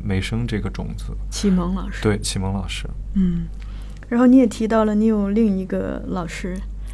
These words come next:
Speaker 1: 哦，
Speaker 2: 是来自
Speaker 1: 对，我特别喜欢的那个
Speaker 2: 俄罗斯的。
Speaker 1: Dmitry。
Speaker 2: 嗯。
Speaker 1: Dmitry 这个真的是我在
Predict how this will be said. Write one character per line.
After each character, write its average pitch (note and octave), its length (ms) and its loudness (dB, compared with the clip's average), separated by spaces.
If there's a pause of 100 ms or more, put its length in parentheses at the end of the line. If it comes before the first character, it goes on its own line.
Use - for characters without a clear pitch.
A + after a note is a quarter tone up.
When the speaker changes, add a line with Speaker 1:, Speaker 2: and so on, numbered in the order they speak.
(140)
Speaker 1:
哦， G#2+ 180 8
Speaker 2:
是 - 60 6
来 B2+ 60 8
自 B2 60 12
Speaker 1:
对， A#2 80 10
我 A2 60 12
特 G2+ 120 8
别 B2 100 10
喜 G2+ 160 6
欢 G#2 180 6
的 G#2 80 6
那 G2+ 140 4
个 G2+ 60 2
Speaker 2:
俄 G2 40 2
罗 G2 40 -8
斯 G2 60 2
的。 - 0 -
Speaker 1:
Dmitry。 G#2+ 340 2 (340)
Speaker 2:
嗯。 A3 80 4
Speaker 1:
Dmitry A#2+ 520 4 (560)
这 C3 140 2
个 G#2+ 100 8
真 A2+ 360 2
的 G#2+ 100 4
是 G#2+ 220 2
我 F#2 400 0
在 G#2 300 2